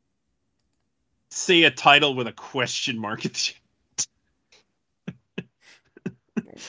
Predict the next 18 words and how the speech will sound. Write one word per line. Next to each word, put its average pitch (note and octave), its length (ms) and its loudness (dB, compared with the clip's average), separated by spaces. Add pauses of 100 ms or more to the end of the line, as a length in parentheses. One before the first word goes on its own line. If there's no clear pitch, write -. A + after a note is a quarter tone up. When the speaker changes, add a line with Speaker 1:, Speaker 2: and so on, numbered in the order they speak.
Speaker 2:
my - 220 -20 (200)
God. C#2+ 160 -14 (1400)
Speaker 1:
How B3 300 4
would D#4 100 -2
he, A#3 180 -4
how, G#3+ 340 -4
how F#3+ 220 -6
would G#3 120 -8
he F#3+ 60 -12 (100)
even C#3+ 180 -10
do B2+ 160 -6
it? A2+ 100 -14 (720)
<laughs> - 800 -14
I C3 80 2
wanna, G3+ 280 0
I D#3+ 120 4
wanna F#3+ 220 0
know. D3+ 280 -2